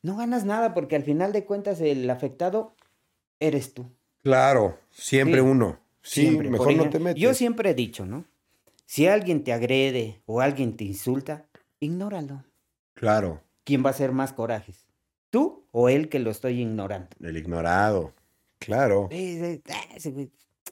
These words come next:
Speaker 1: Está bien, carnal.
Speaker 2: Claro.
Speaker 1: Al final de cuentas, en esta vida, todos somos iguales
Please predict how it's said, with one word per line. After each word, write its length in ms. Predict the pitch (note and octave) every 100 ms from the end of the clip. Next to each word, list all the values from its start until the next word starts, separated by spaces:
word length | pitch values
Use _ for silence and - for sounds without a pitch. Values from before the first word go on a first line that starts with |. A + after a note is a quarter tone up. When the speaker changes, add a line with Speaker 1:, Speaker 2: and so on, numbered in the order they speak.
| -
Speaker 1:
Está 360 | F#3 F#3+ G#3
bien, 320 | F#3 C3 B2
carnal. 300 | B2 F#2+ G2 _ _ _ _ _ -
Speaker 2:
Claro. 300 | A#2 G2+ E2+
Speaker 1:
Al 120 | A2
final 340 | B2+ B2 C3+
de 140 | C3+ B2
cuentas, 480 | A#2+ B2 B2 A#2+ - A#2
en 140 | A2
esta 260 | A#2+ A2+ A2+
vida, 400 | A2 A#2 B2 B2 _ _ _ _ -
todos 380 | B3+ B3+ A#3
somos 320 | - G3+ G3 D3+
iguales 560 | B2 C3 B2+ A#2 -